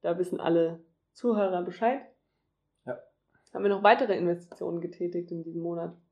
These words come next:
Speaker 1: Oder war's das?
Speaker 2: Äh, nee, aber wir haben noch einen riesigen Posten gehabt, äh, Nebenkostennachzahlung.
Speaker 1: Mhm.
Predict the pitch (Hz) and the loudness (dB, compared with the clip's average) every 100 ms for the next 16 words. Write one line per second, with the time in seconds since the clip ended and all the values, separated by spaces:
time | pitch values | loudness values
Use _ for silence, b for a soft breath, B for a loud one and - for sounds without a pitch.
0 | _ - 180 175 170 170 175 170 - _ | _ -14 -10 -6 -6 -6 -10 -12 -16 _
1 | _ _ b b _ 147 135 139 147 131 | _ _ b b _ -8 -2 2 2 2
2 | 139 135 127 131 131 135 123 120 151 139 | 0 2 4 4 2 2 0 -2 -2 -2
3 | 123 - 135 - 123 117 120 - _ 127 | -2 -2 -2 -4 -2 0 0 -4 _ -4
4 | 117 113 117 117 117 135 127 123 117 - | 2 2 0 -2 0 0 0 -2 -6 -4
5 | 110 110 - 110 110 110 - _ _ _ | -2 -2 -2 -4 -2 -4 -10 _ _ _
6 | - 202 180 165 160 170 226 | -6 0 2 2 0 -2 -2